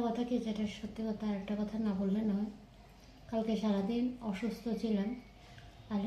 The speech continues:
আসলে অসুস্থ হলে আপন মানুষ, কাছের মানুষ, বন্ধু বান্ধব সবাইকে চেনা যায়। সারাদিন কালকে দিন অসুস্থ ছিলাম যে একটা প্রাণের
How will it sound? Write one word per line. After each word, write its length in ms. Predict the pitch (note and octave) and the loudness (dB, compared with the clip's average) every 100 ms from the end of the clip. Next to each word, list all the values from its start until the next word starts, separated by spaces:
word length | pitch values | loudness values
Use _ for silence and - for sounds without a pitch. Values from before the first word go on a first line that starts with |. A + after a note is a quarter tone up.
| A3+ | 0
আসলে 280 | - A#3+ B3 - | -2 0 0 0
অসুস্থ 360 | G3 - A3+ - A#3+ | -2 -2 -2 -2 2
হলে 160 | A#3+ B3 A3+ | 4 4 4
আপন 200 | G#3+ G#3 G3 G3 | 4 4 4 4
মানুষ, 380 | G3+ A3 A3+ - - - - - - - - | 4 4 4 -2 -8 -12 -14 -20 -20 -12 0
কাছের 340 | G3+ F#3 G#3+ A3 | 0 0 0 2
মানুষ, 200 | A3 A3 A3 G#3 | 4 2 0 2
বন্ধু 220 | F#3+ F#3+ G#3 | 4 4 4
বান্ধব 240 | G3+ A3 - | 2 0 0
সবাইকে 360 | G3+ G#3+ G#3 G#3+ - | 2 2 2 0 2
চেনা 240 | G#3+ G3 G3+ | 2 2 2
যায়। 160 | G3+ A#3 - - - - - - - - - - - | 0 -4 -8 -16 -18 -18 -18 -20 -20 -20 -20 -18 -4
সারাদিন 460 | G#3+ A3 A3+ A#3+ A#3 - | 4 6 6 4 2 2
কালকে 260 | G#3+ G3+ G#3+ | 2 4 4
দিন 100 | G3+ G3 F#3+ | 4 4 2
অসুস্থ 260 | G#3 - A#3 - | 0 -2 -4 -2
ছিলাম 200 | A#3 A3+ | 0 2
যে 60 | A3+ G#3+ | 2 0
একটা 180 | - A3 A3 | 0 -2 0
প্রাণের 300 | G#3+ G3 | 2 4